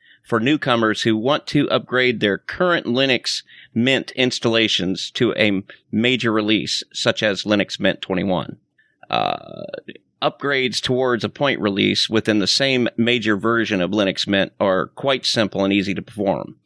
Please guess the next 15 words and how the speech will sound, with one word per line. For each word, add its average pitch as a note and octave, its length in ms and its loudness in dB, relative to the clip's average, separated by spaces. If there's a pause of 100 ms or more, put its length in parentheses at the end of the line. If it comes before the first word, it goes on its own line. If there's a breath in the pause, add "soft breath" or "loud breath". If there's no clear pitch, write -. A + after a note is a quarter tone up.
(520 loud breath)
Upgrades A#2 640 0
towards G#2+ 600 0 (100)
a G2+ 60 4
next A2+ 440 0
major C3 460 0
release, G2+ 380 0
however, G2+ 580 2
are G#2 140 2
much A#2 340 0
more A#2 180 0
complex. A2 600 -2
They G#2 120 2
require B2+ 600 0
an G#2+ 100 2
advanced A#2+ 600 -2